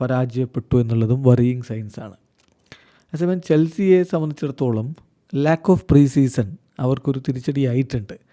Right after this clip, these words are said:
അതിപ്പോൾ കഴിഞ്ഞ കളിയിലെ ഗോൾലെസ് ഡ്രോയിലൊക്കെ നമ്മൾ കണ്ടല്ലോ. So ഒരു പക്ഷേ ചെൽസിക്കെതിരെ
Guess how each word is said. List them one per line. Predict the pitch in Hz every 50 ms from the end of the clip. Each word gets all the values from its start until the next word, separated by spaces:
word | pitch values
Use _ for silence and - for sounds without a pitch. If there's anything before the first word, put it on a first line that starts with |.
| _ _ _ _ _ _ _ _ _
അതിപ്പോൾ | 127 127 127 123 135 117 135
കഴിഞ്ഞ | 127 127 135 143 139 135 143 - - - - -
കളിയിലെ | 135 131 135 135 131 131 127 127 -
ഗോൾലെസ് | 160 127 135 131 135 135 135 131 - - -
ഡ്രോയിലൊക്കെ | 135 127 131 135 131 131 - 120
നമ്മൾ | 123 120 117 120
കണ്ടല്ലോ. | 120 - 117 107 - - 120 113 - _ _ _ _ _ _ _ _ _ _ _ _ _ _ _ - -
So | 175 185 202 196 - _ _ _ _ _ _ _ _ _ _ _ _ _ _ _ _ _
ഒരു | 170 165 165 165 - _ -
പക്ഷേ | 143 131 - - - 185 214 - - - _ _ _ _ _ _ _ _ _ _ _ _ _ _ -
ചെൽസിക്കെതിരെ | 165 156 156 - - 160 151 - 143 135 143 131 139 143 -